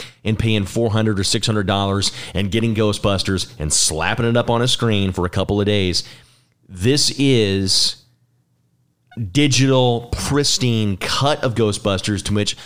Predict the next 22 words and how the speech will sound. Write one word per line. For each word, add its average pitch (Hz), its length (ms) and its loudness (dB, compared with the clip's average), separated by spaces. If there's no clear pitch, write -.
a 110 80 -2
lot 113 280 0
of 139 100 0
your 131 100 2
movie-going 120 520 2
audience 110 360 0
across 101 340 -2
the 101 140 0
Ozarks 98 380 0
has - 60 -10
probably 123 300 0
never 95 200 -2
seen 165 320 2
it 139 160 -2
on 98 140 2
the 90 80 0
giant 82 360 -2
screen 80 240 -4
before. 78 400 -4
I 113 220 2
have 101 240 0
not. 82 400 -4